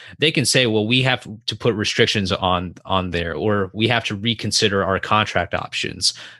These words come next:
That's something that the private sector could be concerned about if, if it's, if there's, we're talking about a lot of money, a lot of cooperation. Um, b-, but on the educational side of things, uh, it's quite difficult 'cause, uh, it's, uh, difficult to kind of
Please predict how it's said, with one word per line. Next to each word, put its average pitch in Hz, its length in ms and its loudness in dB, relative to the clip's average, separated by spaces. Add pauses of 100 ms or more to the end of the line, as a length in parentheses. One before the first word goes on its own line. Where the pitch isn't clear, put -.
That's 139 260 2
something 160 360 2
that 107 180 4
the 95 80 -6
private 127 340 0
sector 120 400 2
could 104 220 -4
be 92 180 -2
concerned 120 460 -2
about 120 340 4
if, - 380 -4
if 98 160 -12
it's, - 260 -10
if 104 120 -12
there's, 98 240 -4
we're 101 80 -8
talking 101 160 0
about 90 140 0
a 92 40 0
lot 95 140 4
of 95 80 -2
money, 113 240 2
a 98 40 0
lot 92 180 0
of 95 60 -10
cooperation. 107 840 -4 (520)
Um, 98 380 -2
b-, 113 80 -10 (240)
but 117 440 2
on 120 240 0
the 117 360 0
educational 165 600 2
side 147 300 4
of 135 60 -2
things, 135 580 0
uh, 127 180 2
it's - 300 -2
quite - 400 0
difficult 117 440 0
'cause, 104 300 -2
uh, 104 240 0
it's, 107 240 -2
uh, 127 220 0
difficult 123 520 -4 (360)
to 120 320 4
kind 123 180 2
of 113 80 2